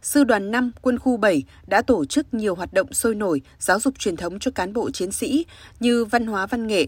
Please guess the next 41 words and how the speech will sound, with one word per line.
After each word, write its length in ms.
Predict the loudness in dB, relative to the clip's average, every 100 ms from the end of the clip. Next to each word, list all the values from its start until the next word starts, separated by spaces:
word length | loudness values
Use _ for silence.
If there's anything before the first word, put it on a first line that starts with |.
| -2
thể 180 | -6 -4
dục 160 | -4 -6
thể 140 | -4 -4
thao, 300 | -2 -4 -4 -8 -8
kết 120 | 0 4
nạp 180 | 4
Đảng 260 | 2 -4 -4
cho 160 | -8 -6
quần 240 | -4 -2
chúng 240 | -2 -6 -4
ưu 160 | -6
tú, 360 | -2 -2 -2 -4 -6 -8
trò 180 | 2 4
chơi 180 | 6 4
dân 200 | 4 4
gian, 260 | 4 2 -2 -10 -6
các 160 | 0 0
buổi 180 | 2 0
sinh 180 | 0 -4
hoạt 220 | -4 -6
chính 160 | -6
trị, 280 | -2 -2 -4 -8 -10 2
tọa 160 | 2
đàm, 320 | 2 -2 -2 -8 -10
giao 260 | -4 -2
lưu 240 | -2 -2 -2
với 160 | -4
các 200 | -6 -2
nhân 160 | -2 -2
chứng 200 | -6 -4
lịch 220 | -4 -4
sử, 280 | -2 0 0 -4 -8 4
ôn 160 | 4
lại 220 | 4 0 0
truyền 180 | -4 -2
thống 260 | -4 -4
hào 260 | -4 -4 -6
hùng 200 | -6 -4
của 120 | -4
dân 160 | -4 -2
tộc. 180 | -2